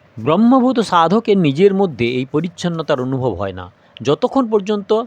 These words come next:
বিন্দুমাত্র পরিচ্ছন্নতা বা ব্যক্তিত্ব বাকি থাকে, ততক্ষণ পর্যন্ত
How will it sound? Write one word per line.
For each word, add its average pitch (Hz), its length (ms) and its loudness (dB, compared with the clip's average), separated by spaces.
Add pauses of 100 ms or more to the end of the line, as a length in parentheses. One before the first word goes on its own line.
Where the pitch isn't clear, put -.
(140)
বিন্দুমাত্র 196 680 -2
পরিচ্ছন্নতা 185 880 -4 (140)
বা 120 140 0
ব্যক্তিত্ব 151 520 -8
বাকি 127 300 -2
থাকে, 101 300 -8 (300)
ততক্ষণ 247 460 -2
পর্যন্ত 117 440 -4